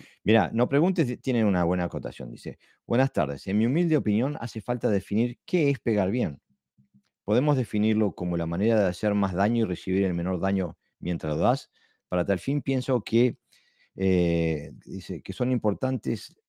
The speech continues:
eh, velocidad, precisión, potencia e intención, técnica, desarrollo del golpe y fisiología del golpe". Eh, n-, nadie puede estar en desacuerdo con lo que decís ahí. Ahora, lo que estamos,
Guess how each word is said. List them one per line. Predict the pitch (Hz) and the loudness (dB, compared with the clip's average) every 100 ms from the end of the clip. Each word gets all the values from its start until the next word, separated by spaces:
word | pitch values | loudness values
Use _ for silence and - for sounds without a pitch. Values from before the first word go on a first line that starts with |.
| _ | _
eh, | 95 | -6
velocidad, | 90 90 - 104 117 139 - _ _ _ | -2 -2 0 2 2 2 -4 _ _ _
precisión, | - 92 98 87 123 131 123 | -8 -6 -6 -4 0 0 -2
potencia | 92 85 120 120 123 | -6 -4 -2 -2 -2
e | |
intención, | 104 92 87 85 - 104 85 - _ _ _ _ _ _ _ - | -2 -2 -4 -6 -2 0 -2 -8 _ _ _ _ _ _ _ -6
técnica, | - 120 127 120 127 | 2 2 2 -2 0
desarrollo | 107 90 95 104 107 104 104 104 | 0 -2 -2 -4 -4 -6 -6 -4
del | 90 | 0
golpe | 92 107 104 | 2 0 0
y | 107 | -4
fisiología | 87 90 80 - 101 | -4 -4 -6 -2 0
del | 85 73 | 0 -4
golpe". | 53 - _ _ _ _ _ _ _ _ _ _ _ _ _ - | -10 -16 _ _ _ _ _ _ _ _ _ _ _ _ _ -6
Eh, | |
n-, | 101 98 | -4 0
nadie | 107 117 | 2 2
puede | 98 87 | 2 -2
estar | 98 | 0
en | 87 | -2
desacuerdo | - 73 87 95 | -4 -6 -4 -2
con | 82 73 | -4 -6
lo | |
que | 73 | -6
decís | 69 - 69 | -10 -10 -12
ahí. | 58 - _ _ _ _ | -14 -16 _ _ _ _
Ahora, | 76 85 | 0 2
lo | 87 | 2
que | 95 | 0
estamos, | - 139 127 | 0 0 -2